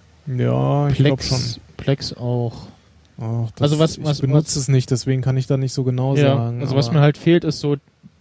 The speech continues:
Speaker 2: die eine Box, wo ich zum einen den ganzen Video-on-Demand, äh, Quatsch gucken kann,
Speaker 1: Mhm.
Speaker 2: äh, und aber auch gleichzeitig, ähm,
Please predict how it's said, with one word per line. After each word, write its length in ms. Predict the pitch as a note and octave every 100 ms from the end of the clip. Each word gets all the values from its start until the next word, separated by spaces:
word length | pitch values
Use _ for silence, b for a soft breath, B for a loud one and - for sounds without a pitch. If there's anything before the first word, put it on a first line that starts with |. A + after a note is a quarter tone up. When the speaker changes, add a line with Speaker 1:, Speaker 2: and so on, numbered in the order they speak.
| -
Speaker 2:
die 80 | C#3+
eine 160 | D3
Box, 360 | C#3 D#3 - -
wo 100 | C#3
ich 120 | C#3+
zum 180 | - C3
einen 500 | A#2+ C#3 D#3 D#3 D3
den 100 | C3+
ganzen 560 | C3 C3 C#3+ C3+ C3 B2+
Video-on-Demand, 680 | C#3+ D3 C3+ B2 C3 F#3 G#3
äh, 420 | F#3+ F#3+ F#3+ F3+
Quatsch 300 | - F#3 -
gucken 220 | - F#3+
kann, 320 | - G3+ G#3+ b b -
Speaker 1:
Mhm. 400 | C3+ B2 B2 D3 B B -
Speaker 2:
äh, 420 | D3+ D#3 D#3 D#3 - -
und 180 | E3
aber 80 | D#3
auch 100 | D3
gleichzeitig, 840 | - C#3+ D3+ D#3+ D3+ D3+ C#3+ - -
ähm, 920 | C#3 C#3 C#3 C#3 C#3 C#3 C#3 C#3